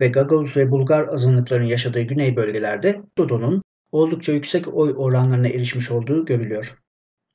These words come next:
Dodon'un Gagavuzların yoğun olarak yaşadığı güneydeki üç bölgeden yüzde doksan beş, Bulgarların yoğun olarak yaşadığı yine güneydeki bölgelerden ise yüzde doksan üç oranında oy alması oldukça çarpıcı. Benzer şekilde oy kullanan Transdinyesterli seçmenin yüzde seksen altısı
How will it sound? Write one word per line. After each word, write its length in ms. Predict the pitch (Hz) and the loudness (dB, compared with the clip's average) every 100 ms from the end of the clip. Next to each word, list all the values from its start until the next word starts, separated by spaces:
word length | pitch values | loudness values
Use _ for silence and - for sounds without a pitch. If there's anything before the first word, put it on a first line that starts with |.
| - | 0
Dodon'un 460 | 190 147 127 175 190 | 2 2 2 0 0
Gagavuzların 680 | 165 160 151 139 160 165 | 2 2 0 2 2 2
yoğun 220 | 151 165 | 2 4
olarak 380 | 156 127 123 120 | 4 2 0 0
yaşadığı 320 | 120 - 123 | -2 -2 -2
güneydeki 480 | 127 135 139 131 127 | -2 0 -2 -2 -4
üç 200 | 135 - | -6 -4
bölgeden 340 | 131 120 127 127 | -2 -2 -2 0
yüzde 300 | 135 127 127 | 0 0 0
doksan 400 | 123 - 117 113 | 0 -2 -6 -4
beş, 340 | 156 - - _ _ _ _ _ - | -4 -4 -8 _ _ _ _ _ -2
Bulgarların 600 | 147 139 151 156 185 214 | 0 2 2 2 2 2
yoğun 200 | 165 135 | 2 4
olarak 340 | 127 120 120 123 | 4 2 0 0
yaşadığı 380 | 120 120 135 | -4 -2 0
yine 280 | 180 185 160 | 0 2 2
güneydeki 480 | 143 135 127 127 127 | 2 2 0 0 0
bölgelerden 580 | 123 123 120 120 123 127 | 0 2 2 2 2 0
ise 340 | 120 175 196 196 | 0 0 0 -2
yüzde 240 | 143 147 | -2 0
doksan 320 | 143 139 143 | 0 -2 -2
üç 260 | 139 139 - | 0 -2 -2
oranında 420 | 135 131 123 120 | 0 2 2 2
oy 200 | 127 143 | 2 2
alması 380 | 127 120 123 196 | 2 0 0 2
oldukça 380 | 147 123 127 170 | 2 0 -4 -4
çarpıcı. 560 | 170 131 123 123 127 - _ _ _ _ _ _ _ | -2 -2 -2 -4 -6 -8 _ _ _ _ _ _ _
Benzer 320 | 156 147 156 | -2 2 2
şekilde 360 | 139 123 123 135 | 2 0 -2 2
oy 220 | 160 143 | 2 2
kullanan 400 | 131 127 127 127 | 0 2 4 2
Transdinyesterli 920 | 127 135 131 - 143 135 - 131 117 | 2 0 0 0 0 0 0 -2 -2
seçmenin 420 | 113 110 - 123 | -4 -6 -2 0
yüzde 280 | 180 156 139 | 2 0 -2
seksen 340 | 131 139 135 127 | -2 -2 -2 -2
altısı 600 | 117 120 - - 190 | -2 -4 -4 -2 -2